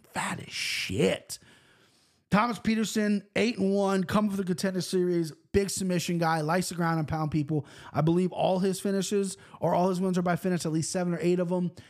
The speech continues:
Still a little young in the tooth with the eight and one. People do seem to like this kid. He's a good wrestler. Jamal Pogues is extremely athletic, but if he comes in fat, he comes in double ubs, hey, I gotta wait till the weigh-ins. I'm gonna pick Peterson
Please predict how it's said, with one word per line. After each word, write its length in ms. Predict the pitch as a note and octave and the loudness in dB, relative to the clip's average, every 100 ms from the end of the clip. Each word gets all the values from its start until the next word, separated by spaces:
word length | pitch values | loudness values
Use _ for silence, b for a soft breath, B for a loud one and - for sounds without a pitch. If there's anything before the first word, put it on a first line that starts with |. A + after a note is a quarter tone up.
| B B B | B B B
Still 240 | - C4 | -4 0
a 20 | B3+ | 2
little 200 | A#3 G#3 | 2 2
young 240 | F#3+ F#3+ | 2 2
in 60 | F#3 | 2
the 80 | |
tooth 420 | E3 - G3 F3+ - | 0 2 2 2 -2
with 140 | D3 | 0
the 100 | D#3+ | 2
eight 140 | F3 | 2
and 100 | E3 | 2
one. 220 | D#3 D#3+ D3 | 2 0 0
People 460 | E3+ D#3 D#3+ D3+ | -2 0 0 0
do 300 | C3+ B2 E3 | -4 0 0
seem 240 | C#3+ F3 D3+ | 2 2 2
to 60 | |
like 220 | C#3 C#3 | 2 0
this 160 | D3+ C#3 | 0 -2
kid. 160 | - C#3 | 0 0
He's 140 | B2+ | 0
a 40 | |
good 200 | B2+ C#3 | 0 2
wrestler. 280 | C3+ C3+ C#3 | 2 -2 -4
Jamal 260 | B2+ C3 C3 | -2 -4 -2
Pogues 360 | C#3 C3+ B2 B B B | -2 -2 -4 B B B
is 160 | D3+ | -2
extremely 540 | C3+ - - E3 F3+ E3+ | -2 -4 -2 2 2 2
athletic, 480 | D3 C#3+ F3+ C3+ A2 | -2 -2 -2 -4 -8
but 100 | A2+ | -10
if 100 | - | -6
he 140 | G#3+ | -6
comes 400 | - A#3+ A#3 G3 | -2 0 2 0
in 200 | A#3 G3+ | 0 -2
fat, 520 | - - A#3 - - - B B B B | -4 -2 0 0 -4 -12 B B B B
he 200 | - C4 | 2 2
comes 420 | - C#4 C#4 A3+ | 4 2 2 2
in 180 | C#4 A#3+ | 0 0
double 540 | - F#3+ C#4 B3 F3 | 0 0 2 2 2
ubs, 580 | A3+ D4+ E3+ C3 B2 - b b b b b | 2 2 0 -4 -8 -10 b b b b b
hey, 260 | - G3+ G#3 | 0 2 2
I 200 | - F3+ | 0 2
gotta 180 | G#3+ A3 | 2 2
wait 160 | A#3 | 0
till 80 | - | 2
the 60 | G#3+ | 2
weigh-ins. 380 | A#3 C#4+ G3 E3 | 2 0 0 0
I'm 160 | E3+ | 0
gonna 220 | E3+ D#4 | 2 0
pick 200 | - D4 | 0 -2
Peterson 560 | A#3+ E3 C3 - C#3+ | 2 2 2 -2 -2